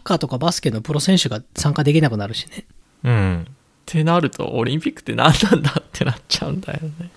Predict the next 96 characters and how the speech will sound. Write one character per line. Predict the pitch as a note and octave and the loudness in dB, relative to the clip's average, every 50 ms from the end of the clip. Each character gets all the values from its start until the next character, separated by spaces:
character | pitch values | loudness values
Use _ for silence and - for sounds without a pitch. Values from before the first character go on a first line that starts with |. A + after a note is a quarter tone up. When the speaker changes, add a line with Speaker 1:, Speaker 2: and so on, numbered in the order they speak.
| - - | -10 -4
Speaker 2:
も | - A2+ G2+ F#2+ G2 - | -2 -2 -2 -2 -4 -6
と | - A2+ G2 | -4 -2 -2
も | G2 F#2+ F#2+ | -2 -2 -4
と、 | - - A2+ F#2+ G2 D3 - _ _ - | -4 -2 -4 -4 -4 -6 -10 _ _ 0
も | - - | 0 0
と | - C#3+ | 2 0
も | D3 C#3+ | 0 2
と | C#3+ B2 | 2 2
ア | A2+ | 2
マ | A#2 A#2+ | 0 0
チ | - - | 0 0
ュ | C3+ | -2
ア | |
ス | C3+ - - | -2 0 2
ポ | - D3 | 2 2
ー | C#3+ | 2
ツ | - - | 2 -4
の | A2 | -8
祭 | - - A2+ G#2 G2+ | -4 0 0 0 0
典 | - A2+ G2+ | 0 0 0
だ | G#2+ | 0
っ | G#2 | -2
た | - - | -4 -6
の | - - - | -6 -6 -6
が | - - - | -8 -8 -6
プ | - - | 0 2
ロ | A2+ G#2+ G#2+ | 2 2 2
化 | - A2 G#2+ | 2 0 0
に | G#2 | 0
な | G#2+ G#2+ | 0 -2
っ | - | -2
て、 | - - - - - - - - - - - - - _ | -4 -8 -8 -8 -8 -8 -10 -18 -20 -20 -20 -20 -14 _
ま | - A2+ G2+ | -4 -2 -2
あ、 | F#2+ | -2
プ | - - D#3+ | -2 -2 -2
ロ | G#3+ G#3 G#2+ | 0 0 -2
の | G#2+ G#2 | -2 -2
試 | - - G#2+ | 0 2 2
合 | G2+ | 2
が | G#2 G2+ | 2 2
見 | G2 G#2 A2 | 0 2 2
れ | C3+ | 2
る | A#2+ A2 | 2 0
の | G2+ | -2
は | - - | -4 -6
す | - A2 | -2 0
ご | A2+ | 0
い | G#2 | 0
面 | G#2+ A2 A2 | 0 0 -2
白 | - - C3+ C3+ | -2 -2 -2 -2
い | C3 | -2
け | - - | -4 -6
ど | - - | -10 -10
ね。 | - - - - - - - - - - - | -10 -12 -12 -14 -16 -20 -20 -20 -20 -18 -16
Speaker 1:
ま | - C#3 C#3 | -10 -4 0
あ、 | |
あ | E3 - | 0 2
と | - C#3+ | 2 2
は | G2 - | 0 0
さ、 | - - A2+ A2 B2 | -2 -2 -4 -4 -4
や | C3 C3 | -6 -6
っ | - | -4
ぱ | - C3+ A#2 - - | -4 -4 -4 -6 -6
金 | - - C3+ C#3 D#3 | -2 2 2 4 6
儲 | E3+ F#3+ A3 | 6 4 4
け | - G3 | 4 4
だ | C3 A2 | 2 2
よ | G#2+ A2+ | 0 -2
ね。 | C3+ D#3+ E3+ - - - - - - _ - - | -2 -2 -4 -4 -8 -20 -20 -20 -20 _ -8 -4
い | - E3 | -2 0
く | - G#3 | 2 2
ら | D#3 B2 | 2 2
な | A#2 C3+ C#3 | 2 0 0
ん | C3 | -2
か、 | - A#2 A2 A#2+ - - - - | -2 -4 -6 -8 -10 -14 -18 -10
そ | - D3 C#3 | -6 -4 -2
の、 | A#2+ A#2 A#2+ B2 - - - - - | -2 -4 -6 -8 -12 -16 -20 -18 -14
ス | - - - | -12 -6 0
ポ | - D3 C#3+ | 4 4 4
ー | C3 | 4
ツ | - B2+ A2 | 2 0 -4
の | G#2 | -4
素 | G2+ - - - C3 | -2 -2 -2 0 0
晴 | A#2 A#2 | -2 -2
ら | C3+ C3 | 0 0
し | B2+ | 0
さ | - - B2 | 0 0 -2
と | - A#2+ | -2 -2
か | G#2+ A2 | -4 -4
言 | A#2 A#2+ | -4 -6
っ | - | -4
て | - C#3 | -2 -2
る | C3+ | -2
け | C3 B2 | -2 -2
ど | B2 A#2+ | -6 -8
さ、 | - - B2 A2 - | -10 -12 -12 -14 -16